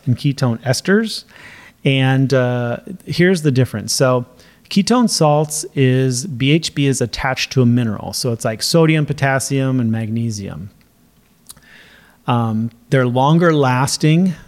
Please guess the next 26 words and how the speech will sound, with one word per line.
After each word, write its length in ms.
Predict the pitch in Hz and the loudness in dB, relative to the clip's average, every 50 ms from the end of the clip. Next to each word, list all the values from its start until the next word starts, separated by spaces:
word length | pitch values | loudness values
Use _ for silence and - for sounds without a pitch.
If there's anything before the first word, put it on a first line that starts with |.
| _ _ - | _ _ -8
than 540 | 277 208 131 131 127 127 127 123 123 123 123 | -4 0 2 2 2 2 2 0 -2 -4 -4
ketone 500 | - - 143 131 - 139 135 131 131 - | -2 -4 -4 -2 -2 -2 -2 -2 -2 -4
esters. 680 | 123 117 - - - 165 180 - - - - - - - _ _ - - - _ _ - - - | -6 -6 -6 -4 -2 -2 -2 -2 -2 -4 -8 -10 -12 -14 _ _ -20 -20 -20 _ _ -20 -14 -4
They're 160 | - 135 127 113 | 0 0 0 2
less 220 | 107 135 147 - | 2 2 0 0
potent, 640 | - - - 165 160 156 135 120 127 135 - - | 0 0 2 2 2 2 2 0 0 0 -2 -4
but 140 | - 131 - | -8 -6 -4
they 80 | 120 113 | -4 -2
last 340 | 113 127 135 139 - - 127 | 0 0 0 -2 -2 -4 -6
longer. 440 | 113 110 113 113 117 123 131 123 - _ - _ - - _ _ _ _ - | -6 -4 -4 -4 -4 -4 -6 -8 -10 _ -20 _ -20 -20 _ _ _ _ -2
And 260 | 135 127 131 131 123 | 0 2 2 2 2
they, 320 | 131 131 131 131 131 147 - - _ - - - 214 | 2 2 0 0 -2 -4 -8 -14 _ -20 -14 -6 -2
you 160 | 151 131 131 | -2 0 0
can 160 | - 151 143 | 0 0 0
actually, 600 | 143 143 143 - - 147 135 131 131 123 120 127 - | 0 0 -2 -4 -2 -2 0 0 0 0 -2 -4 -6
um, 500 | - 123 117 117 117 110 110 113 117 107 - - - - - - _ _ _ _ _ _ - - - - - _ _ _ _ _ _ _ _ | -6 -4 -4 -4 -4 -4 -4 -4 -6 -6 -10 -14 -18 -18 -20 -20 _ _ _ _ _ _ -20 -20 -20 -20 -20 _ _ _ _ _ _ _ _
you 140 | - 127 123 | 0 0 2
can 160 | - 131 120 | 2 0 -2
tolerate 420 | - - 123 120 123 127 127 127 - | 0 0 0 0 0 0 -2 -2 -4
the 80 | 123 | -6
taste 380 | 110 - - 127 117 113 - - | -6 -4 -2 -2 -2 -2 -2 -4
of 100 | 104 - | -8 -8
them, 300 | - - - - 101 107 - - - - 120 | -10 -12 -14 -14 -16 -18 -18 -18 -12 -10 -8
okay? 400 | - - 113 117 123 135 123 - _ _ _ - - - - - - - _ _ - | -6 -4 -4 -4 -2 -4 -6 -8 _ _ _ -20 -20 -20 -20 -20 -20 -20 _ _ -2
Ketone 580 | - 214 254 247 - 165 160 151 143 147 151 | 2 2 2 4 4 4 4 4 2 2 -2
esters 840 | - 175 175 180 - - - 127 117 113 131 151 156 147 - - - | -2 -2 -2 -2 -2 -4 -2 -2 0 0 0 0 -2 -2 -6 -8 -10